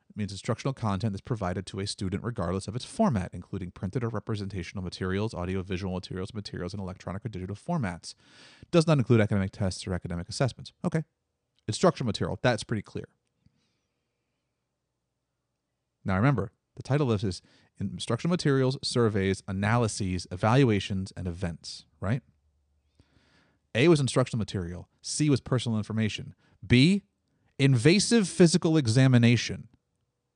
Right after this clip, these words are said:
Huh? I thought this was about, the whole purpose of this bill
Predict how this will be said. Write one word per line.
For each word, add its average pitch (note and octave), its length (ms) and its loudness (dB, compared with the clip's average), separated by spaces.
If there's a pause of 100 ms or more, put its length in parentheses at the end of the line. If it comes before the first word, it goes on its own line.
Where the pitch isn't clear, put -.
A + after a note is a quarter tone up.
(1080)
Huh? E3+ 260 8 (840)
I A2+ 80 0
thought E3+ 100 4
this D#3+ 160 6
was C3+ 160 6
about, A#2+ 480 6 (320)
the G#2+ 80 -4
whole D#3 240 4 (160)
purpose D#3+ 240 0
of C3 60 0
this C3 140 2
bill A#2 440 6